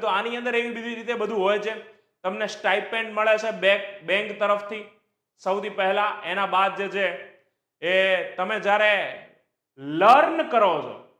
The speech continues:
હજી તો તમે જ્યારે શીખો છો ત્યારે જ તમને જો થ્રી ફિફ્ટી જેવું મળી જાય છે, અને ટ્રેનિંગ પછી તમને જે છે એ જોઈ લો અહીંયા લખેલા જ છે કે લગભગ, લગભગ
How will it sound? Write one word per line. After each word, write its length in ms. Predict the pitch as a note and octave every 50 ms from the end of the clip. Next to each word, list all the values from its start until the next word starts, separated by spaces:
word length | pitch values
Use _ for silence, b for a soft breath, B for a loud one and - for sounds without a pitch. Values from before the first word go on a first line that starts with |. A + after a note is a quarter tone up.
| _ _ _ _ _ _ _
હજી 260 | C#3 F3 - A#3+ C#4+ C#4+
તો 80 | D4+ D4+
તમે 260 | D4+ C#4+ C4+ C#4 D4 C#4+ -
જ્યારે 320 | C4 C4 C4 C4+ C#4+ D4 D4+ D4 C#4 - -
શીખો 460 | - - - D4+ D4+ D4+ D4+ D4+ C#4 A#3+ G3+ E3+
છો 100 | C#3+ A2 - - - _ _ _ _ _ _ _ _
ત્યારે 200 | F3+ G3 A#3 C#4 C#4+
જ 120 | D4+ -
તમને 240 | C4 C4 C4 C#4 C4+
જો 140 | C4+ C#4 C#4 C4 - - -
થ્રી 180 | - B3 C#4 C#4+ - B3+
ફિફ્ટી 340 | C4 A#3+ - - C#4+ C4+ G#3 A3
જેવું 180 | A#3 A#3+ A3+ G3+
મળી 220 | G#3 G#3 G3+ E3+
જાય 200 | D#3 C#3+ B2 A2+ G2+
છે, 100 | - - - _ _ _ _ _ _ _ _ _ _ _ _ _ _ _ _
અને 140 | - G#3+ A#3+ A#3
ટ્રેનિંગ 580 | A#3+ A#3 - A3+ A#3 B3 C4 C#4+ D#4+ E4 D#4+ C#4+ D4+ - -
પછી 320 | C4 B3+ B3+ - C#4+ C#4 B3+ C4+
તમને 260 | B3+ B3 B3 B3+ B3 A#3
જે 100 | A#3 A#3 A#3 A#3
છે 140 | A3+ G#3 F#3 F#3 F#3+ F#3 - - _ _ _ _ _ _ _ _ _ _ _
એ 60 | G#3+ A3 F3+
જોઈ 180 | G#3 A3+ A#3 A#3 A#3
લો 60 | A3+
અહીંયા 280 | A3 G#3+ A3 A3 G#3 G3
લખેલા 420 | G3 F#3+ - G3 F#3+ F#3+ F3 D#3+ D#3
જ 100 | D3 C#3 B2+ -
છે 100 | - B2 G#2+ - _ _ _ _ _ _ _ _ _ _ _ _ _ _
કે 40 | D#3+
લગભગ, 400 | E3 F3 G3 F#3+ F#3 F#3+ B3 A#3 A3+
લગભગ 420 | A#3 A#3 A3+ G3 G3 B3 A#3+ A3+